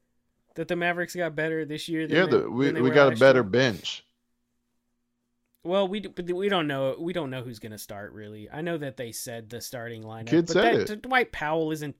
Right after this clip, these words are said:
Speaker 1: starting.
Speaker 2: He's, okay,
Speaker 1: I,
Speaker 2: uh,
Speaker 1: I
Speaker 2: Maxey.
Speaker 1: can't, I
Speaker 2: Willie Cauley-Stein.
Speaker 1: I don't
Speaker 2: Moses is not, I, we all love Moses, but he's not gonna be playing as much as we want him to play.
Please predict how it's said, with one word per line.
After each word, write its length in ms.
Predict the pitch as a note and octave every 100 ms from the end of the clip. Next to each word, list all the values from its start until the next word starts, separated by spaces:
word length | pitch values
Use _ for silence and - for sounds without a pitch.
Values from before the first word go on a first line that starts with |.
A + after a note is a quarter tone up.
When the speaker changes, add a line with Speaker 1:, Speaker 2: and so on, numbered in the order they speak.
| _ _
Speaker 1:
starting. 640 | - - D3 D3+ D3+ D3 C3+ _ _ _ _ _ _ _ _ _ _ _ _
Speaker 2:
He's, 300 | - D#3 D#3 -
okay, 400 | D#3+ F#3+ F3 C#3+
Speaker 1:
I, 240 | F3 A3 -
Speaker 2:
uh, 40 |
Speaker 1:
I 120 | -
Speaker 2:
Maxey. 20 |
Speaker 1:
can't, 460 | C3+ A#3 D3+ A2 G2+ _ _ E3
I 180 | F3 - _ _ _ -
Speaker 2:
Willie 280 | B2 D#3+
Cauley-Stein. 560 | - D3+ C3+ - C3+ A2+
Speaker 1:
I 40 |
don't 60 | G2+
Speaker 2:
Moses 360 | C#3+ F#3+ G3+ D#3
is 100 | D3
not, 180 | D#3+ - - -
I, 200 | C#3 D3+
we 200 | C#3+ D3
all 200 | D3+ D3+
love 240 | D3 D3
Moses, 380 | C3 C3+ C3 B2
but 140 | A#2+ A#2
he's 200 | B2+ A#2
not 220 | C#3+ C#3+
gonna 140 | C#3
be 140 | A#2+ A2+
playing 380 | - C3 B2+
as 160 | A#2 G#2+
much 220 | A#2 A#2+
as 80 | A2+
we 140 | G#2+
want 260 | G#2+ A2+ A#2+
him 100 | G#2
to 60 | F#2+
play. 400 | G#2+ A2 G2